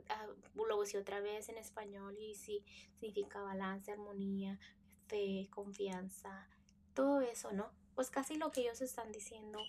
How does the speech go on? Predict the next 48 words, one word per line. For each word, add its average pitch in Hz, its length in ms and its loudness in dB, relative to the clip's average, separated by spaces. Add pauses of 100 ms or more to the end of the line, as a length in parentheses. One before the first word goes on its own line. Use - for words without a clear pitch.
que 440 100 -4
vuelvas 415 380 -2
a 220 40 -4
tener 208 340 -6
fe, 208 380 -2 (260)
que - 120 -10
no 214 100 -10
pienses 208 280 -4
negativo, 202 760 -2 (460)
pues 226 160 -8
casi 220 260 -4
lo 233 100 0
mismo 226 220 -8
te 233 100 -6
lo 226 80 -2
dijeron, 202 320 -4
pero 220 160 -6
en 196 80 -4
los 196 180 -4
números. 202 320 -6
¿Ves? 196 160 -8
Como 262 300 2 (360)
a - 60 -6
veces 269 240 -6
es - 220 -14
como 220 260 -4
que 220 100 -6
a 202 40 0
veces 202 200 -6
cuando 240 220 -4
hago 208 100 -2
lecturas 214 540 -6 (140)
me 214 120 -8
asusto 208 440 -8
un 220 80 -16
poco 208 280 -4
porque 208 220 -6
digo, 202 220 -2
"Oh 175 60 -4
my - 120 -14 (140)
God", 208 320 -12
o - 60 -8
sea, 214 160 -8
todo 226 200 -2
se 262 180 -2
conecta 208 680 -2
y 190 140 0
haces - 380 -12